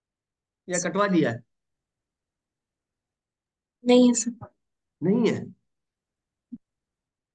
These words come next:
Speaker 1: ओके, फिर तो, फिर काम का नहीं है। अगर board की book में होता तो board के लिए फिर ये जो paragraph मैंने लिखा है ना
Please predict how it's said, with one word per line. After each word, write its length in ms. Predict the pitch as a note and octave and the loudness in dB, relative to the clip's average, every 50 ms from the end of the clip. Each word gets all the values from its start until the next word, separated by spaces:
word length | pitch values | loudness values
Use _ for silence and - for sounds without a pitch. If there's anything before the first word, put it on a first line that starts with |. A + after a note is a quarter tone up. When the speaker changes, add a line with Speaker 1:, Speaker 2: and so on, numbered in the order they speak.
| _ _ _ _ - | _ _ _ _ -8
Speaker 1:
ओके, 220 | E3+ E3+ E3+ F3+ D#3 - | -6 -6 -4 -6 -6 -4
फिर 200 | F#3 F3+ F3+ F#3 | -4 -4 -2 -2
तो, 160 | G#3 F#3+ F#3+ | -2 -2 -2
फिर 140 | G3 F#3+ F#3+ | -2 -4 -2
काम 220 | D#3+ D3+ D3+ D3+ | -2 -2 -2 -2
का 100 | E3+ D#3+ | -2 -2
नहीं 260 | D3+ D3 C3 B2+ A#2 | -2 -2 -2 -2 -4
है। 80 | G#2 F#2+ | -4 -6
अगर 260 | - B2+ C3+ D#3 D#3+ | -8 -8 -6 -6 -4
board 280 | D#3 D#3+ F3+ F#3+ F#3+ F#3 | 0 0 0 0 0 -2
की 60 | G#3 | -2
book 120 | F#3 F#3+ | -2 -2
में 160 | F#3+ G#3 G3+ | -2 -2 -2
होता 160 | F#3+ F#3+ F#3+ F#3+ | 0 0 -2 -2
तो 120 | G3+ G3 | -2 -4
board 340 | F#3 E3 E3 F3 F#3 F3+ F3+ | -4 -2 -2 -2 -2 -2 -2
के 80 | F#3 | -2
लिए 140 | F#3+ F#3+ F#3+ | 0 0 0
फिर 240 | F#3+ F#3 F#3 F3+ F#3 _ _ _ _ _ _ _ _ D3 | 0 -2 -4 -6 -6 _ _ _ _ _ _ _ _ -6
ये 100 | D#3+ F3 | -6 -2
जो 260 | F3 F#3+ F#3+ F#3+ F#3+ | -2 -2 -4 -4 -4
paragraph 360 | F3 D#3+ E3 E3+ F3+ F3+ F3+ F#3 | -6 -4 -4 -4 -4 -6 -6 -6
मैंने 160 | F#3 F#3 F3 | -6 -4 -4
लिखा 280 | E3+ D#3+ D#3 - G3 | -4 -6 -8 -8 -6
है 60 | G3+ G3 | -6 -4
ना 260 | F3+ D#3 D#3 - | -4 -6 -8 -10